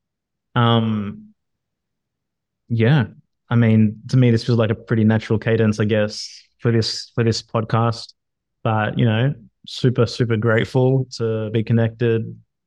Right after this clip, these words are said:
to you. You know, it's been an interesting journey since watching that Unslaved episode back in twenty twenty,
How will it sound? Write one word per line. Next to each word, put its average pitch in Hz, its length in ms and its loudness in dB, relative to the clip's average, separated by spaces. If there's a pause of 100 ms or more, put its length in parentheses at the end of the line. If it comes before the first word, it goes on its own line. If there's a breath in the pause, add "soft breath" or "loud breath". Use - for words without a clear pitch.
(180)
to - 140 -2
you. 127 500 2
You 117 100 2
know, 113 160 2
it's 127 380 0
been 117 180 4
an 113 100 2
interesting 117 460 2
journey 117 320 2
since 107 460 0
watching 120 320 2
that 110 160 2
Unslaved 113 440 0
episode 113 460 -2
back 117 340 -4 (640)
in 123 80 2
twenty 120 280 4
twenty, 110 560 0